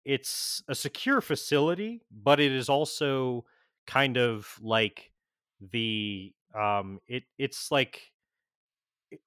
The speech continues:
it would have been up to this point a secret facility, um, uh, of a government subcontractor, a company that, um, has this room, and which not just has this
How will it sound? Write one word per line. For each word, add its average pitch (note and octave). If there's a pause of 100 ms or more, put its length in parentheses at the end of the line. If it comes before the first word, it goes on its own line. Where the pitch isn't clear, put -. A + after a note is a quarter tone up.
it E3
would F3+
have C#3+
been E3
up D#3
to D3
this B2+
point C3
a A2
secret -
facility, A#2 (180)
um, G2 (680)
uh, G2 (100)
of G#2
a G2 (320)
government A2+
subcontractor, A#2+ (140)
a A2
company A2+
that, G2+ (580)
um, G2 (340)
has B2+
this B2+
room, A#2+
and A2
which -
not D3
just E3+
has C#3
this A2